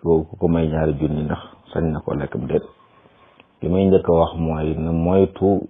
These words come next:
bu ma nee wut beneen barab bu dul dem benn ci, ne ci wetu baar di ko jaay dal mu gën. Ndax lu bon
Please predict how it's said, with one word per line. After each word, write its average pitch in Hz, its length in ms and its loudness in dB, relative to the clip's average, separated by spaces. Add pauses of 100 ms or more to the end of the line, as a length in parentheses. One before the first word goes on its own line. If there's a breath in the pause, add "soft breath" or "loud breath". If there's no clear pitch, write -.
(120)
bu 95 160 -10
ma 92 80 -2
nee 95 160 4
wut 87 160 2
beneen 82 320 0
barab 78 280 -2
bu 85 100 -2
dul 85 220 0
dem 78 220 -2
benn 80 440 -2
ci, - 140 -16
ne 87 120 -6
ci 80 100 -6
wetu 82 200 0
baar 76 260 -4
di 78 80 -6
ko 78 120 -8
jaay 73 220 -8
dal 73 220 -6
mu 85 160 -6
gën. - 160 -8 (880)
Ndax - 240 -16
lu 80 80 -8
bon 80 160 0